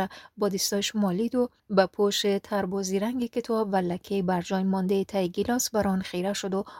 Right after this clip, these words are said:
عنوان کتاب خواند: "سیر حکمت در اروپا." دختر که یونیفرم مکتبیش از لای تکمه باز بالا پوشش نمایان بود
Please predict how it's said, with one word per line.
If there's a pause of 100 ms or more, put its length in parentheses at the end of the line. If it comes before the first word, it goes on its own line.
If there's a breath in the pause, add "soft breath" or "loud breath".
(120 loud breath)
عنوان
کتاب
خواند: (440)
"سیر
حکمت (360 loud breath)
در
اروپا." (760 soft breath)
دختر
که
یونیفرم
مکتبیش
از
لای
تکمه
باز
بالا
پوشش
نمایان
بود